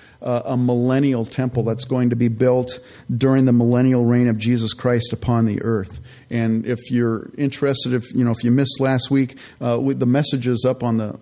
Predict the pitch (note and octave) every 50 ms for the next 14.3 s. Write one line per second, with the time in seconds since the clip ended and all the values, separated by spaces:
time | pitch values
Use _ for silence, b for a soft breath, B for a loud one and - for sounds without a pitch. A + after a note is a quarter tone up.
0 | _ - B2 A#2 A2+ A2+ A2+ A2+ A2 G#2+ G#2+ G#2+ G#2+ G#2+ - C3+ C3 C#3 C3+ -
1 | - C#3 C3+ C#3 C#3 - B B B B B B - A#2+ A#2 A#2+ A#2+ B2 C3 B2
2 | - C3 A#2+ G#2+ - - C3+ C#3 D3 B2+ - - A#2+ A2+ A2+ - - G#2+ A2+ A#2
3 | A#2 A#2 A#2 A2 A#2 A2+ A2+ - - B2 B2 A#2+ A#2 A2+ - - B2 A#2 A2+ A2
4 | A2 A2+ A2+ A#2 A#2+ A#2+ A#2+ A2 A2 A2+ A#2+ A2+ A2+ A2+ - - B2 A2+ - B2
5 | B2+ B2 - - A2+ G#2+ A2 G#2+ - - B B B B B B - A#2 A2 G#2+
6 | G#2+ - - - A2+ A2 G#2+ G#2 - A#2+ - - A2+ A2 G#2 G#2+ C3 B2+ B2 B2
7 | A#2+ A#2+ A2 A2+ A2 A2 A2 G#2+ A#2 A2+ A2 G#2+ G#2 G#2+ - - G2+ G#2 A2 G#2+
8 | G#2 G2+ G2 G2 B B B B B B - A#2+ A#2 B2 C3+ D#3 F3+ G3 F#3 F3
9 | - - - - C3 C3 B2+ - - C#3+ C3+ C#3+ D3+ D3 C3+ A#2+ A2+ A2 G#2+ G#2+
10 | - - A#2+ A#2 A#2 - - - C3 B2+ B2 B2+ - A2 - - - B2 A#2 A#2
11 | A2+ G2 - - A#2 A#2+ A#2 G#2+ G2 F#2 - B B B B B B B B -
12 | C3 - - B2 A2+ B2+ A#2+ A#2+ D3 D#3+ E3 D#3+ D3+ C3+ B2 C#3+ C#3+ B2+ - -
13 | B2+ B2+ B2+ A#2 G2+ G2 G2 G2 - B B B B B B B B B B -
14 | B2+ - D3+ D3 B2